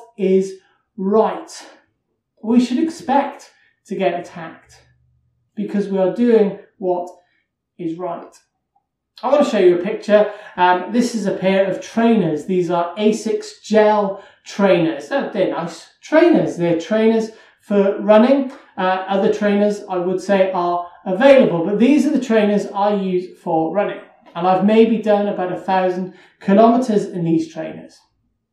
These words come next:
But these aren't my trainers. These are my trainers.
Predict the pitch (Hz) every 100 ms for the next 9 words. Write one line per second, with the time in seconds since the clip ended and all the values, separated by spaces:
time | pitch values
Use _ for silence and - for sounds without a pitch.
0 | _ _ - 196 180 226 285 226 208 -
1 | - - _ _ _ _ - 185 190 185
2 | 185 226 240 185 156 - - - _ _
3 | _ _ _ _ - 190 320 302 165 -
4 | - - _ _ _ _ - 185 180 160
5 | - 147 139 143 - - -